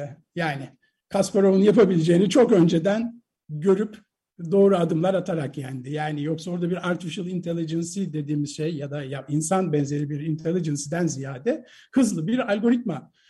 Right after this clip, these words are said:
yürütme. Yani bildiğimiz, hmm, satranç kurallarının dışında bir şey yapmadı. Şimdi machine learning'de iş biraz daha karışık. Çünkü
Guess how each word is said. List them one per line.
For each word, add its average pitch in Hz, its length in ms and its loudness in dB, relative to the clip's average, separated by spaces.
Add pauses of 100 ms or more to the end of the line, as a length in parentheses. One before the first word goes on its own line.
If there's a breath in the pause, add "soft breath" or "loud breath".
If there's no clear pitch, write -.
(180)
yürütme. 151 400 -2
Yani 156 240 -4
bildiğimiz, 220 520 0 (720 soft breath)
hmm, 135 800 -8
satranç 196 400 0
kurallarının 165 560 0
dışında 165 320 -4
bir 147 60 -8
şey 269 160 -6
yapmadı. 202 480 -4 (160 soft breath)
Şimdi 262 200 2
machine 208 340 2
learning'de 277 400 2
iş 285 180 -2
biraz 247 280 0
daha 247 180 -2
karışık. 165 420 -4
Çünkü 277 300 -2